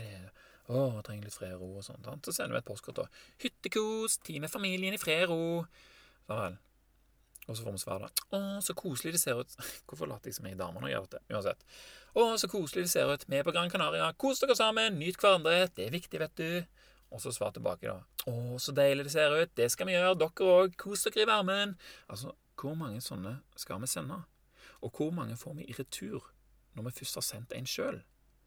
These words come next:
Og hvor mange av de vi får i retur føler vi da at vi bør svare på? Og hvorfor tar vi fokuset vårt vekk fra familietiden som vi viser andre at vi har,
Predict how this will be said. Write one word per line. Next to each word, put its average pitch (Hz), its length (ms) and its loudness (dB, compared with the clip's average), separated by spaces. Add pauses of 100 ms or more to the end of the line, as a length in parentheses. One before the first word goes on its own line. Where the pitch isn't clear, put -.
(480)
Og 123 160 -10
hvor 175 180 -2
mange 107 380 -2
av 110 180 -10
de 98 220 -10
vi 120 100 -6
får 202 380 -6
i 95 100 -2
retur - 320 -8
føler 90 300 -8
vi 95 100 -8
da 90 140 -6
at - 100 -18
vi 95 160 -12
bør 90 160 -6
svare 131 380 -6
på? 247 100 -4 (920)
Og - 80 -8 (160)
hvorfor - 600 -6 (460)
tar 104 380 -6
vi 117 100 -6
fokuset - 640 -8
vårt - 320 -14 (560)
vekk 107 560 -6 (120)
fra 110 480 -8
familietiden 101 880 -10 (760)
som 104 240 -8
vi 113 100 -8
viser 117 460 -4
andre 101 380 -8
at - 100 -20
vi - 120 -8
har, - 320 -8